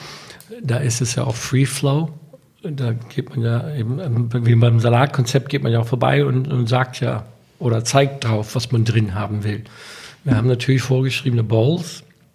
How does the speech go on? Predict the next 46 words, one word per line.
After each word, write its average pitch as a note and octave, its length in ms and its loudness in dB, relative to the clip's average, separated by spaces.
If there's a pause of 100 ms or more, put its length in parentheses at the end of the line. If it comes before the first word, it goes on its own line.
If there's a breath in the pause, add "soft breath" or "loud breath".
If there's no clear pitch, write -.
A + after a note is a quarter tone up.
die C3 60 0
man A#2 140 2
einfach B2 220 2
auch A#2 140 -2
bestellen B2 480 2
kann, E3 280 0
aber B2 180 2
sonst A#2 240 0
kann B2 120 -2
man B2+ 80 0
einfach B2 260 -2
auch B2 100 -4
durchgehen B2 420 0
und A#2+ 60 2
sagen, A#2 200 2
ich A#2 160 -4
will A2+ 100 0
den A#2+ 220 2
Salat, B2 340 -2
ich A#2 180 -6
will A2+ 140 0
diese A#2 260 2
Nüsse, B2+ 380 2
ich A#2+ 180 -2
will A#2 100 0
das. B2 320 2 (640 loud breath)
Das B2 320 0
ist B2 380 -4 (260)
stark A2+ 440 -4
am A#2 140 4
Kommen A2 340 2 (440)
und B2 100 4
da A2+ 100 4
muss A#2 220 0
man A#2+ 100 2
sich A2 160 -2
drauf A#2 220 -8
einstellen. A#2+ 560 -4 (340)
Also B2 180 0
auch A#2 120 -2
die A#2+ 120 -2
Systemgastronomie A#2 840 2
muss G#2+ 180 -4
sich A#2+ 140 -4
drauf A2 180 -6
einstellen. A#2 640 2